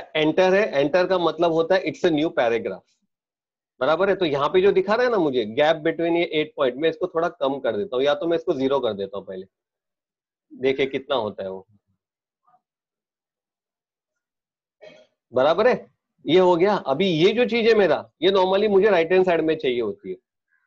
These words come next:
normally अपना letter में right side में from होता है, ये to होता है, लेफ्ट साइड में सारा का सारा होता है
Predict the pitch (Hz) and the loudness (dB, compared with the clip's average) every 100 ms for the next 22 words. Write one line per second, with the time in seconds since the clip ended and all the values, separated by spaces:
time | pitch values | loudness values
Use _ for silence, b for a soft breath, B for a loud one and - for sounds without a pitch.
0 | - 117 139 160 151 156 156 135 135 156 | -6 -2 0 0 -2 -2 0 0 0 -2
1 | 175 151 135 135 151 151 160 160 139 156 | 0 0 -2 0 -2 0 -4 -2 -2 0
2 | 165 165 214 196 147 156 147 113 107 95 | -2 0 -2 -2 -8 -6 -4 -4 -6 -14
3 | _ _ - 147 175 175 175 175 165 160 | _ _ -2 0 0 0 0 0 2 2
4 | 165 175 170 170 165 165 190 | 2 0 2 2 2 0 0